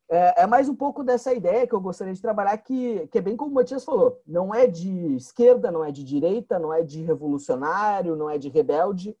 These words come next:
é prática feita por países, por qualquer pessoa, qualquer grupo que tente instalar, né, à força aquilo que eles, ah, têm interesse, né? E aí vem a xenofobia junto.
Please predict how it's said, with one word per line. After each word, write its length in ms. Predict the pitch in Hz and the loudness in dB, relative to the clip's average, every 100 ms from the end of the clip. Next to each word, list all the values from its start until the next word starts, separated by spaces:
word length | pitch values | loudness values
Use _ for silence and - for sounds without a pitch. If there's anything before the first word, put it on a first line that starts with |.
| - | -2
é 180 | 180 | -2
prática 760 | 180 _ 240 226 226 - 269 254 - | -2 _ 2 2 0 -6 -6 -6 -2
feita 500 | 208 208 190 233 226 _ _ _ | -2 -2 -2 -2 -2 _ _ _
por 140 | 156 139 | -8 -2
países, 680 | 220 208 202 233 220 233 _ | 0 2 0 -4 -8 -14 _
por 160 | 269 220 | -10 2
qualquer 460 | 262 247 285 320 | 4 4 0 -2
pessoa, 340 | 311 254 - 202 | -6 -14 -16 -6
qualquer 360 | 196 190 277 | -4 -2 -2
grupo 360 | 202 240 277 240 | -2 -4 -6 -10
que 120 | - | -16
tente 440 | - 208 208 202 - _ _ | -6 -6 -6 -10 -20 _ _
instalar, 680 | 202 196 240 190 165 175 185 _ - | -6 -2 0 2 2 0 -4 _ -8
né, 140 | 143 156 | -6 -2
à 100 | 190 | -2
força 400 | 240 220 220 233 | 2 2 2 -4
aquilo 300 | 226 202 202 | -6 -8 -6
que 100 | 208 | -8
eles, 320 | 202 185 _ _ _ - | -8 -12 _ _ _ -2
ah, 180 | 160 | -2
têm 300 | 156 196 180 | 0 0 -2
interesse, 520 | 180 220 123 - - _ _ _ | -2 0 0 -4 -18 _ _ _
né? 180 | 269 269 | -6 -4
E 80 | 277 | 0
aí 380 | 320 254 277 359 | 2 2 0 -6
vem 180 | 170 233 | -2 0
a 40 | 240 | 0
xenofobia 580 | 254 262 277 277 269 269 | -2 -2 -2 -4 -4 -2
junto. 300 | 262 202 | -2 -2